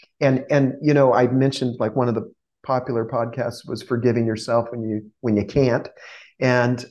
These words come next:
um, and I like, I like to say it this way. If, if God forgives you, if God forgives you,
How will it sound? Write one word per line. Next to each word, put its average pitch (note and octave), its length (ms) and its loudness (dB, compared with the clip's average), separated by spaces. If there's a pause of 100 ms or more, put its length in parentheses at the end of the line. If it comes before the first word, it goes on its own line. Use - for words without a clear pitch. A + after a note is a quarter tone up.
(120)
um, A2 480 0 (720)
and D3+ 120 0
I G#3+ 180 4
like, D#3+ 200 2
I E3 60 2
like E3+ 180 2
to C3 60 -10
say B2 120 -2
it A2 80 -4
this A2 180 -8
way. G2+ 160 -8 (100)
If, - 280 -8 (140)
if C#3 180 -6 (140)
God F#3 420 2
forgives G#2+ 560 0
you, D2 280 -12 (580)
if - 240 -2
God B3 400 2
forgives D3 500 0
you, - 180 -16